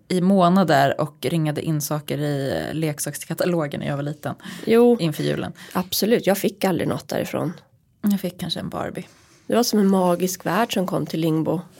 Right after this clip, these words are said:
Speaker 2: i en sån här post-, postorderkatalog typ.
Speaker 1: Mm.
Speaker 2: Och sen försvann den och så fick man
Speaker 1: Ja, precis. Och drömmen.
Speaker 2: Jo,
Speaker 1: Alltså,
Speaker 2: men det
Speaker 1: drömmarna som fin-, bor i önskelistan, de, de
Speaker 2: Det är
Speaker 1: liksom
Speaker 2: fint och härligt.
Speaker 1: Mm.
Speaker 2: Och det, jag älskar ju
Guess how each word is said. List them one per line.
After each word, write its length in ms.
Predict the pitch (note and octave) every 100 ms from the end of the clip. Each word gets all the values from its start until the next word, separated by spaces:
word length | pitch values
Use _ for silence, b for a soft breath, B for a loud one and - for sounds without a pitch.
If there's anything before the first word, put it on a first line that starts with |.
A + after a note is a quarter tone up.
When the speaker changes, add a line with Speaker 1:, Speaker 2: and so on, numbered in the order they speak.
| -
Speaker 2:
i 140 | - E3+
en 100 | E3+
sån 180 | F3+ F3+
här 320 | E3+ F3 E3
post-, 340 | - E3+ - -
postorderkatalog 1000 | F#3 - - E3 D#3+ E3 - F3 F3+ E3+
typ. 140 | -
Speaker 1:
Mm. 260 | G#3 F#3+ F3 B B B B B _
Speaker 2:
Och 160 | - G3
sen 200 | D#3+ D#3
försvann 460 | - - B2 G3+
den 220 | C#3 -
och 80 | D#3
så 100 | F3+
fick 200 | E3 D#3
man 200 | D#3+ D3+ B B _
Speaker 1:
Ja, 240 | A#3+ A#3+ A#3 _
precis. 320 | - A#3 F3
Och 80 | G#3
drömmen. 680 | G#3 B3 A3+ F3 C#3+ E3 F3 -
Speaker 2:
Jo, 120 | B3+
Speaker 1:
Alltså, 160 | C#4 D4+
Speaker 2:
men 100 | C#4
det 180 | C#4 B3+
Speaker 1:
drömmarna 640 | G#3 B3 A#3+ A#3 A#3+ G3+
som 180 | G3 G3
fin-, 260 | G#3 - G3
bor 220 | F#3+ F3+
i 60 |
önskelistan, 760 | E3+ E3+ - E3+ E3+ - E3 E3+
de, 320 | F#3+ F3 - -
de 260 | F3+ F#3+
Speaker 2:
Det 120 | C4 B3+
är 40 |
Speaker 1:
liksom 340 | F3 D3+ E3+ D#3+
Speaker 2:
fint 120 | D#3+
och 60 | F#3+
härligt. 400 | F3+ - - -
Speaker 1:
Mm. 240 | G#3 G#3 G#3 -
Speaker 2:
Och 120 | G#3+
det, 500 | F#3 A3+ G3 F#3+ F3 - _ - _ -
jag 320 | G3 F#3+ F#3
älskar 680 | - G3+ D#3 F3 - - A3+
ju 240 | G#3+ D#3+